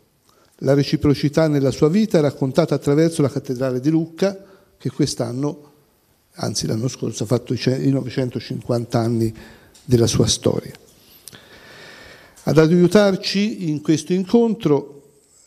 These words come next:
saranno alcuni ospiti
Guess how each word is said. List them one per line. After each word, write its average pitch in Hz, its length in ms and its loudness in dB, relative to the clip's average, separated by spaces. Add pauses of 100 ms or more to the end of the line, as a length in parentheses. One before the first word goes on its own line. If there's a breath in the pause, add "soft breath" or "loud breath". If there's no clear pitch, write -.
(200)
saranno 143 680 0
alcuni 135 800 2 (140)
ospiti 127 880 0